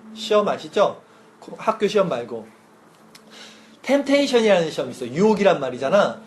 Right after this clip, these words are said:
우리 죄, 우리 욕심, 우리 유혹에 이끌려서 하나님께 벌을 받을 때가 있어요. 그런데 또 한 가지 시험은 뭐가 있냐면 테스트라는 시험이 있어요. 성도에게는 이런 테스트가 있어요. 지금 예수님이 마귀에게 시험 받은 거는 그 테스트였어요.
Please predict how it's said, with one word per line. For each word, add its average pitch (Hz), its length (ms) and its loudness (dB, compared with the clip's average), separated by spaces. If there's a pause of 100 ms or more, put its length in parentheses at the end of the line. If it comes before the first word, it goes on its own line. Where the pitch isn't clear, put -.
(140)
우리 185 420 0
죄, 127 380 -4 (280)
우리 170 300 0
욕심, 156 560 0
우리 165 240 -2
유혹에 180 340 4
이끌려서 156 640 0 (200)
하나님께 220 500 0
벌을 160 300 0
받을 139 240 0
때가 123 160 -8
있어요. - 260 -14 (400)
그런데 165 380 0
또 240 140 6
한 247 80 4
가지 220 180 6
시험은 208 300 0
뭐가 147 140 2
있냐면 170 260 -2
테스트라는 143 880 -2
시험이 139 240 -6
있어요. - 220 -18 (260)
성도에게는 226 720 0
이런 156 220 -2
테스트가 254 500 0
있어요. 120 380 -6 (600)
지금 196 220 0
예수님이 196 460 2
마귀에게 175 400 4
시험 190 180 -2
받은 175 260 2
거는 202 280 0
그 - 120 -6
테스트였어요. - 640 -4